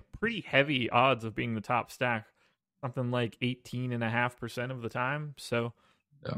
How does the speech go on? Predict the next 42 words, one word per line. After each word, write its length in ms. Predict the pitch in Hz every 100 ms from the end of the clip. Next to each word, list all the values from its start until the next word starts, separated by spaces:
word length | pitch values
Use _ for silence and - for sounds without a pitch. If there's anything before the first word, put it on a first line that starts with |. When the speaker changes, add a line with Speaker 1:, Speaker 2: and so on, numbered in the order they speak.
| 113
Speaker 1:
is 80 | 131
that 100 | 151
a 60 |
direction 340 | 147 156 160 156
we're 80 |
trying 300 | 143 156 151
to 60 | 143
go? 340 | 135 156 175
Atlanta, 360 | 131 127 135 135
Minnesota 720 | 135 135 131 139 160 156 143
stack 420 | - - 147 185 -
for 120 | 180
this 140 | 180
game? 300 | - 214 233 _ _ _ _ _ _ _ _ _ _ _ _ _ -
Speaker 2:
Not 260 | 180 190 170
necessarily 420 | 147 139 127 120
for 100 | 120
this 260 | 113 110 104
lineup, 540 | 98 117 127 120 113
but 240 | 110 101
I'm 80 | 110
just 240 | 110 107 -
pointing 300 | 113 101 92
out 380 | 92 92 95
that, 420 | 95 87 82 87 - - _ _ _ _ _ _ -
like, 200 | 110 107
this 200 | 123 117
is 120 | 110
probably 340 | - 107 104
one 240 | 104 104 104
of 80 | 98
the 60 |
games 400 | 95 90 95 107
of 60 | 98
the 80 | 92
week 360 | 95 95 98
because 320 | - 110 104 107
both 300 | 95 92 -
defenses 640 | 92 104 85 110 98 98
are 100 | 104
so 260 | - 95 101
crummy. 520 | - 95 92 92